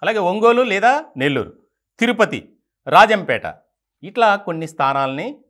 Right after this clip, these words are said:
అడగబోతుంది. దానికి సంబంధించి ఇప్పటికే జనసేనానికి ప్రామిస్ చేసినటువంటి నారా చంద్రబాబు నాయుడు గారు మరి ఒకవేళ పొత్తులో భాగంగా బీజేపీతో అన్ని అంగీకారం కుదిరితే ఏ విధంగా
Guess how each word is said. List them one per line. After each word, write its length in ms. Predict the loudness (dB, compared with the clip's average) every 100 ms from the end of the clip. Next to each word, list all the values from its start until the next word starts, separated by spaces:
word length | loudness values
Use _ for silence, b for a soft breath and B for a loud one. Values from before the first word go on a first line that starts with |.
| _ _ -8
అడగబోతుంది. 800 | -6 -6 -10 -16 -16 -16 -18 -20 _ _ _ _ _ _ _
దానికి 260 | 0 0 -2
సంబంధించి 680 | -6 -6 -8 -14 -14 -14 -16 _ _ -16
ఇప్పటికే 680 | -6 -4 -2 0 -2 -6 _ _ _ _ _ _ -10
జనసేనానికి 840 | -4 -4 0 0 2 -2 -4 -10
ప్రామిస్ 480 | -6 -2 -2 -4 -10
చేసినటువంటి 540 | -10 -8 -8 -8 -6
నారా 300 | -4 0 -2 -4
చంద్రబాబు 320 | -10 -2 0
నాయుడు 200 | 2 0
గారు 200 | -2 -10 _ _ _ _ _ _ -6
మరి 100 | -4
ఒకవేళ 360 | -2 0 0
పొత్తులో 520 | -2 -6 -8 -4 -2
భాగంగా 720 | 4 4 4 0 2 2 2 -14 _ _ _ _ _ _
బీజేపీతో 920 | -8 -4 0 0 -2 -2 -2 -2 -6 _ -12
అన్ని 360 | -4 -4 -4 -6
అంగీకారం 540 | -6 -2 2 2 2
కుదిరితే 640 | -8 -10 -10 -2 -4 -4 -20 _ _
ఏ 220 | 0 2 4
విధంగా 560 | 2 0 0 2 0